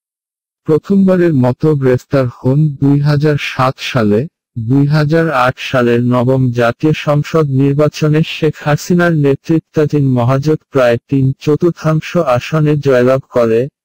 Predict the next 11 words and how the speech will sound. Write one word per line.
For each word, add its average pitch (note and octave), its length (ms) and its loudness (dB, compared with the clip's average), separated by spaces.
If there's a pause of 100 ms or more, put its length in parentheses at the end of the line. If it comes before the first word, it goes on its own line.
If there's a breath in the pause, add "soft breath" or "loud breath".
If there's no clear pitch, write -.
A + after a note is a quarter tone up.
শেখ E3+ 340 -2
হাসিনা E3+ 460 0 (180)
দুই C#3 180 2
হাজার D3 380 0 (140)
এগারো C3 400 0
সালে C#3+ 400 0
বিশ্বের C3+ 480 -4
সেরা C3 420 0
প্রভাবশালী C#3 680 0
নারী B2 320 2
নেতাদের A#2 520 -4